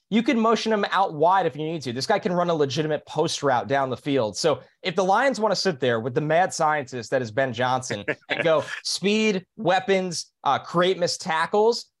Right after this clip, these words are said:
Speaker 1: then take Bijan Robinson at eighteen and say, "Try to beat us. Try to outscore us. We don't think you can." So it's, it's fun to be a Lions fan when you're picking twice in the top twenty and you don't have eight million needs. I'll tell you that.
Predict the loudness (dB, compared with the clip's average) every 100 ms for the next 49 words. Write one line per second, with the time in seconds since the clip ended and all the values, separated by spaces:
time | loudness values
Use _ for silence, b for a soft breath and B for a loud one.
0 | -4 -2 0 -2 -2 -4 0 0 2 2
1 | 0 -2 -2 0 0 -2 -6 -4 2 2
2 | 0 -6 0 2 2 -2 -4 -2 -2 -4
3 | -8 -2 2 4 4 2 0 -2 2 2
4 | 2 0 -2 0 -2 -4 -8 -4 -2 -2
5 | -2 2 2 0 B B B _ -4 -4
6 | -2 -2 0 0 2 4 4 4 2 2
7 | 2 2 0 -2 -2 -2 -2 -2 0 0
8 | 0 -4 0 0 0 0 0 0 -4 -2
9 | 0 0 -2 -4 -2 -2 -2 -4 -4 -6
10 | -4 -2 0 0 0 0 -2